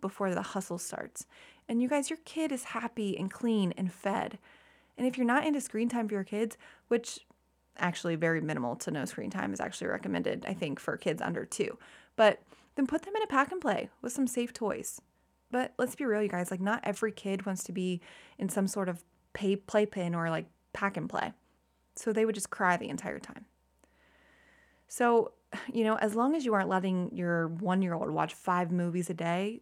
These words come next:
twenty minutes in the morning for you to just have a minute in my world is okay. But again, obviously, like, you need to do what feels right for you.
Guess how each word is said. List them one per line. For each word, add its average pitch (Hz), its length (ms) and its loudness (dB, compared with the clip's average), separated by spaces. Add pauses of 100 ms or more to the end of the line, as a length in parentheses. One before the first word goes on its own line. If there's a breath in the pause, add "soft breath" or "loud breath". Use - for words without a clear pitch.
(120)
twenty 269 300 2
minutes 240 260 2
in 220 60 -2
the 202 60 0
morning 190 420 0
for - 200 -6
you 196 240 -2
to 190 180 -6
just 196 220 -8
have 202 260 -4
a 233 80 -2
minute 202 480 2 (720 soft breath)
in 190 160 2
my 180 180 4
world 294 460 2
is 196 140 -4
okay. - 340 -6 (640)
But 185 280 4
again, 190 260 0
obviously, 180 400 0
like, 170 180 -4
you 202 180 0
need 226 160 2
to 175 180 -8
do 175 280 -2
what 165 160 -2
feels - 180 -4
right - 200 -2
for - 100 -6
you. 73 300 -6